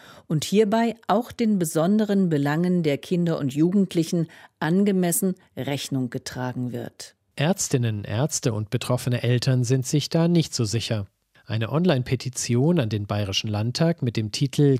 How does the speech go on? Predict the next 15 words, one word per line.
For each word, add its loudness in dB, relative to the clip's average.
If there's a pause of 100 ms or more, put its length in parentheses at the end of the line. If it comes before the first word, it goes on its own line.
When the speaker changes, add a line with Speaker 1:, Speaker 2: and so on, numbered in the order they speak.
(120)
Speaker 2:
Kinderstationen 0
retten 0 (320)
haben 0
mehr 4
als 0
zwanzigtausend 0
Menschen 0
unterschrieben. -2 (360)
In -6
den -4
Kommentaren -2
berichten 0
sie 0
von -4
Bettenmangel, 2